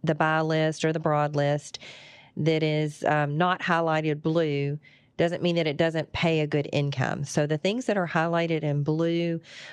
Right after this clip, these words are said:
are the things that pay good, consistent income over time. And those are the things that we want you to gravitate to first as you're building your income portfolio. However, you can still have stocks that are not blue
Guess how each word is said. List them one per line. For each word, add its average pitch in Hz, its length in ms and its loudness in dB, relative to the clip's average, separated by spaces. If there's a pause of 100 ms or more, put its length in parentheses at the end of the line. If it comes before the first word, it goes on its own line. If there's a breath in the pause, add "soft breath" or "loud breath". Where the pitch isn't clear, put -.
(160 loud breath)
are 156 180 2
the 151 120 0
things 170 320 -2
that - 320 0
pay 170 460 0 (100)
good, 165 400 0
consistent 160 720 -2
income 156 460 0
over 151 240 0
time. 147 260 0 (320 loud breath)
And 170 160 0
those 196 180 0
are 190 60 2
the 175 100 0
things 170 260 -2
that 160 120 -2
we 165 80 0
want 160 220 -2
you 160 80 0
to 151 80 0
gravitate 160 800 0
to 165 260 0
first 156 640 -2
as 165 140 0
you're 165 80 0
building 165 420 -2 (340 loud breath)
your 160 120 0
income 160 320 0
portfolio. 170 720 -2 (360 loud breath)
However, 165 520 2
you 165 220 -2
can 165 160 0
still 196 320 0
have 165 560 0
stocks - 460 -2
that 156 120 2
are 147 120 0
not 160 440 2
blue 139 440 0